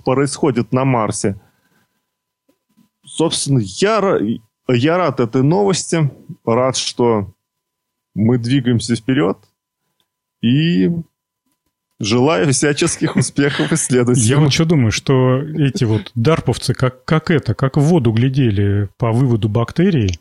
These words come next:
Speaker 2: то ли они уже это п-, заранее знали, а это просто новость вытянули чуть попозже, то ли как-то уж больно они компактно выходят новости,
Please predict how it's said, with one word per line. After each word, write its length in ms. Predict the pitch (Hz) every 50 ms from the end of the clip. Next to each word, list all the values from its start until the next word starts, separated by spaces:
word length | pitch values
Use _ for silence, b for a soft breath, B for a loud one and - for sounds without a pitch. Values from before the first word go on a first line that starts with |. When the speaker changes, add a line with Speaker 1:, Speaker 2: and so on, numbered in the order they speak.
| _ _ _ _
Speaker 2:
то 140 | - 151 156
ли 100 | 151 147
они 260 | 151 156 156 156 151
уже 260 | 156 151 135 151 156
это 180 | 147 - - 151
п-, 140 | - -
заранее 380 | 127 117 156 160 190 208 180 135
знали, 300 | 107 117 123 120 107 110
а 20 |
это 120 | 110 107 -
просто 300 | - 127 117 - - 143
новость 320 | 139 127 113 113 - -
вытянули 460 | 135 131 139 123 - 117 113 107 101
чуть 240 | 107 - - 117 -
попозже, 540 | - 135 131 - - 135 120 110 95 104 107
то 180 | - - 143 156
ли 220 | 160 160 151 131 B B B B B B B
как-то 260 | - 156 - - 180
уж 120 | 170 151
больно 300 | 151 170 180 170 160 156
они 120 | 151 151 139
компактно 540 | - 160 160 165 - 180 123 - - 113 107
выходят 480 | 107 123 127 - - 123 107 107 -
новости, 580 | 123 123 123 107 101 - - - - 113 98